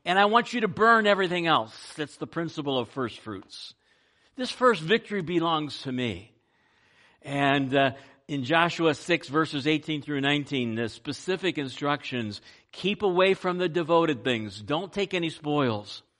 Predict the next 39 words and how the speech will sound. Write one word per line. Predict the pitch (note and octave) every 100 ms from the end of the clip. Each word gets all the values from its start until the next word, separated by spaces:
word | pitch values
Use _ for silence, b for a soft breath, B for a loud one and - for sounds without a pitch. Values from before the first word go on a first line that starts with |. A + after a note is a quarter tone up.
| b b b b
so | - F#3
that | E3+ E3+
you | F3+
will | F3 D#3
not | D3 D#3 F#3+ G#3
bring | D3 F#3+
about | F3 D#3+ E3+ D3
your | D3 C#3+
own | D#3 F3 F#3+
destruction | E3+ E3 - G3+ G#3 G#3 - C#3 C3
by | C3+
taking | C#3 - A#3 A3+ C#3
them. | A2 A2 C3 G3 - b b b b -
Otherwise, | G3 A3+ E3 C#3+ C#3+ E3 C#3
you |
will | E3+ D#3+
make | E3 E3
the | D3+
camp | - E3+ D#3+
of | C#3+
Israel | D3+ F3 D3+ C#3 A#2
liable | B2 D3 F3+ E3+ C#3+
to | A#2+
destruction | B2 B2 - F#3 F3+ - C3+ A#2+ C3+ C#3 b b b b
and | - B2
bring | A2 B2 C3+
trouble | - G#3+ A3 C3
on | A2 G2
it. | F2+ - _ _ _ _ _ _ _ _ b b b -
All | A2+ D3+
the | E3+
silver | E3 - E3+ E3+ F3+ F#3
and | D3+ D#3+ C3+
gold | C#3+ D3 D3+ D#3
and | B2
articles | B2+ B2 C#3+ D3+ D3 C3
of | C#3 F#2+
bronze | A#2+ B2+ C3 C3
and | B2+